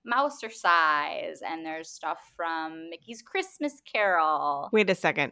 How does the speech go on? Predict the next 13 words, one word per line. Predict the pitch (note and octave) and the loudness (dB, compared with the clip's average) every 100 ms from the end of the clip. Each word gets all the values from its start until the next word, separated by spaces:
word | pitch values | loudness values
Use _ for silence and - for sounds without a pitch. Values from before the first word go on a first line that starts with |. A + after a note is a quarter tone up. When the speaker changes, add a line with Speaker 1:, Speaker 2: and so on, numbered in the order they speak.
| - | 2
Speaker 2:
I-, | F#3+ - | 4 4
is | G#3 G3 | 2 4
this | A3+ A3+ | 4 4
real | F3 F3 G3 G#3 | -2 2 6 6
bits | G3 G#3 F#3+ | 6 4 2
of | F#3 - | -2 2
clothing | F3+ F3+ F3 F3+ F3 - | 6 6 6 4 2 4
as | F3 F3 E3+ | 6 6 6
if | F3 E3+ | 4 4
he | - F3 D#3+ D3+ _ _ _ - | 0 2 2 -2 _ _ _ -2
filmed | F3 D#3 D#3 - | 2 4 2 -4
these | G2 F#2+ - - | -4 -6 -8 -6
somewhere? | - C#3 G2 F#2+ | -2 0 0 -4